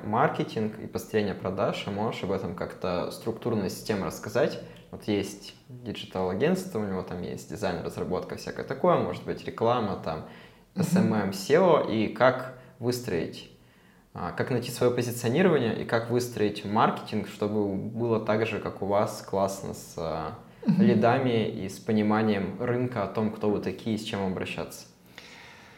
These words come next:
Speaker 2: Так, ну тут прям с-, цел-, с-, сразу несколько очень интересных вопросов. Ну, наверное, начать нужно с того, что с, с банальности, да, что в компании должна быть стратегия.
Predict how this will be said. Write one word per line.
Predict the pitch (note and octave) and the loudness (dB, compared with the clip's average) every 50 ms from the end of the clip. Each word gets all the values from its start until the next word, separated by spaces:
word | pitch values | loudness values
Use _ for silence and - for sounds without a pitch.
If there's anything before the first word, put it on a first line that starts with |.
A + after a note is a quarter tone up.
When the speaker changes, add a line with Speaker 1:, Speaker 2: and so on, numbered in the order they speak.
| - - - - - - - - _ | -20 -20 -20 -20 -20 -20 -20 -8 _
Speaker 2:
Так, | - F3+ D#3+ C#3+ - - | 2 2 2 2 6 8
ну | G3 G3 | 8 10
тут | F#3+ A3 F#3+ - | 10 10 10 10
прям | - F#3 F3+ F#3 F3+ | 8 8 8 8 6
с-, | - - - - - - - - - - - - - - - - C4+ - - | 4 2 -2 -4 -4 -4 -4 -4 -6 -6 -8 -8 -10 -10 -10 -10 -12 -12 2
цел-, | - G3 F#3 F#3+ F#3+ G3 - | 6 6 6 6 6 2 -2
с-, | - - - - | -4 -6 -6 2
сразу | - G#3 G3 F#3 G3 | 6 8 10 10 10
несколько | G3+ F3 - - F#3 E3+ - | 8 6 4 4 4 4 4
очень | F3 - G3 F3 | 4 4 4 4
интересных | E3 F3 F3 F3+ - - F3 - - | 6 6 4 4 4 2 2 2 2
вопросов. | F3 F3+ - B3 C4+ C4 - F#3+ E3 - | 2 6 8 8 8 6 4 -2 0 4
Ну, | F3 E3 F#3 G3+ | 6 6 8 8
наверное, | F#3+ F3 E3+ E3 F#3+ G3 G3 F#3+ F3+ | 8 6 6 6 6 8 8 8 8
начать | F3 E3+ E3+ - F#3+ F#3+ F#3+ | 8 6 4 4 4 4 6
нужно | F#3 F3+ F3+ E3+ F3+ E3+ | 4 4 4 4 4 2
с | E3+ - | 2 2
того, | - E3 E3 F#3 G3+ G#3+ | 2 4 6 6 6 4
что | G#3 - - - F3+ F3 F#3+ F3+ E3+ E3+ F3 E3+ E3+ E3+ E3 E3 E3 - - - - - | 4 0 -2 -4 -4 0 2 4 6 6 6 8 10 10 10 10 8 6 2 -4 -6 -2
с, | A3+ G#3 F#3+ - - - D#3+ - | -2 0 0 0 0 -2 0 2
с | - | 4
банальности, | F#3 D#3+ D#3+ E3 G#3 A3+ A#3 G#3 - - - E3+ | 6 6 8 8 10 10 10 10 8 8 6 4
да, | D#3 D#3 E3 F#3 | 6 6 6 6
что | - - - | 4 0 -4
в | - - | -4 -2
компании | - D#3 - F3+ F3 E3 D#3+ D3 | 0 4 6 6 8 8 6 6
должна | D#3 D#3 D3+ E3+ F3 | 4 2 2 4 4
быть | E3+ D#3 - | 4 4 4
стратегия. | - - E3+ E3 E3 - C4 A#3+ G#3+ F3+ E3 D#3+ D3 - | 4 6 8 8 8 10 10 10 10 12 10 10 8 6